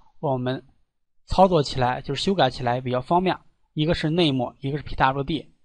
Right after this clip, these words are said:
那么如果说我们现在使用 X-，Excel 来获取我们用户数据的话，那么呢，我们就需要使用 Python 来对 Excel 来进行操作。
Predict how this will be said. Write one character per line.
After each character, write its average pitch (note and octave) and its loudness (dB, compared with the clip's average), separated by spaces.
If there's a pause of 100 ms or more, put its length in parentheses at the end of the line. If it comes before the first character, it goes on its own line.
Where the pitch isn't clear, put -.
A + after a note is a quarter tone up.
(360)
那 A3+ 2
么 G3 4
如 D#3+ 2
果 E3 4
说 D#3 2
我 D3 -2
们 B2+ -2
现 D#3 0
在 C#3+ -2
使 - 0
用 F3 2 (1500)
X-，Excel D#3+ 2 (360)
来 C#3 4
获 F#3+ 4
取 - -2
我 C3 -2
们 B2 -4
用 D3 0
户 D#3+ -4
数 E3 -2
据 D#3 0
的 - -2
话， C3 0
那 D#3 -2
么 C3 -4
呢， B2 -2
我 C3+ 0
们 A#2+ -4
就 C3+ -4
需 - -4
要 E3+ 4
使 - -4
用 C3 -4
Python D#3 -2 (720)
来 C3 0
对 D#3 0
Excel C#3 2 (120)
来 C3 -2
进 C3+ -8
行 C3 -6
操 D3+ 2
作。 D#3+ 0